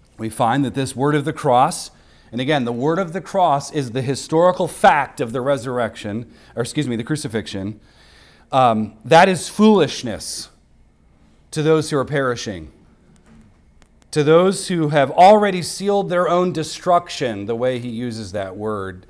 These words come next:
indicates that they're already, I'm gonna make up a word here, perditionized.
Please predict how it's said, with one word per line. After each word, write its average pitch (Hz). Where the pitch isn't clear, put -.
indicates 110
that 98
they're 123
already, 123
I'm 123
gonna 120
make 107
up 101
a 98
word 95
here, 80
perditionized. 139